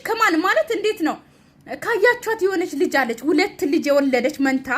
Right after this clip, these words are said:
ፎቶውን የቀደደች፣ ሚዲያ ላይ ታዋ-፣ ቲክቶክ ላይ ታዋቂ የሆነችዋ ፎቶውን የቀደደች፣ የሰርጋቸውን ፎቶ ማለት ነው። እና ያቺ ልጅ ክዷት ነው ባሏ። ነገር ግን አብርሽን ሳየው፣ እ፣ «ባሌ ትዝ ይለኛል» ነው ያለችው ማለት ነው። እና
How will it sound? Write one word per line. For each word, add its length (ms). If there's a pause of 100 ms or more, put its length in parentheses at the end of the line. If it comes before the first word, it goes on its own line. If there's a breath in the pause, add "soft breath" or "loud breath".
(420 loud breath)
ፎቶውን 400
የቀደደች፣ 500
ሚዲያ 260
ላይ 140
ታዋ-፣ 320
ቲክቶክ 380
ላይ 120
ታዋቂ 340 (120)
የሆነችዋ 580 (400 loud breath)
ፎቶውን 340
የቀደደች፣ 460
የሰርጋቸውን 640
ፎቶ 220 (100)
ማለት 280
ነው። 100
እና 120 (640 soft breath)
ያቺ 260 (100)
ልጅ 220
ክዷት 400
ነው 140
ባሏ። 220 (460 soft breath)
ነገር 380
ግን 220 (580)
አብርሽን 500
ሳየው፣ 460 (1000)
እ፣ 100 (160)
«ባሌ 340
ትዝ 260
ይለኛል» 480
ነው 200
ያለችው 460
ማለት 260
ነው። 120
እና 120